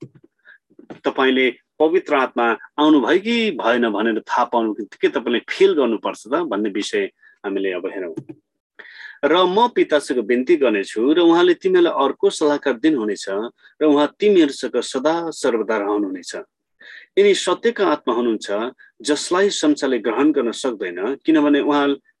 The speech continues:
संसारले उहाँलाई न त देख्छ न चिन्छ। तिमीहरू उहाँलाई चिन्छौ, किनभने उहाँ तिमीहरूसँग बास गर्नुहुन्छ र उहाँ तिमीहरूमा रहनुहुनेछ।" हाम्रो प्रश्न चाहिँ के थियो भने हामीले के पवित्र आत्मालाई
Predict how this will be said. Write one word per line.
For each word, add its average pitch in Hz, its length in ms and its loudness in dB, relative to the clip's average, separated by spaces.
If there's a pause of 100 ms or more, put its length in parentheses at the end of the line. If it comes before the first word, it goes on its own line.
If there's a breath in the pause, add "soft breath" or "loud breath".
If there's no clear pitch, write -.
संसारले 139 480 0
उहाँलाई 120 320 0
न 120 160 -2
त 113 160 0
देख्छ - 220 -2 (420 soft breath)
न 190 80 2
चिन्छ। 98 480 -6
तिमीहरू 139 340 2
उहाँलाई 117 220 2
चिन्छौ, 170 440 0
किनभने 170 520 2 (240 loud breath)
उहाँ 110 240 -6
तिमीहरूसँग 113 640 -4
बास - 320 -2
गर्नुहुन्छ 110 360 -4 (500 loud breath)
र - 20 2
उहाँ 147 240 2
तिमीहरूमा 113 520 0 (120)
रहनुहुनेछ।" 92 640 -8 (960 loud breath)
हाम्रो 208 280 0
प्रश्न 165 360 0
चाहिँ 147 240 -2
के 208 120 0
थियो 131 180 -8
भने 110 340 0 (440 soft breath)
हामीले 165 420 2 (100)
के 170 400 4 (340)
पवित्र 139 380 0
आत्मालाई 117 340 -2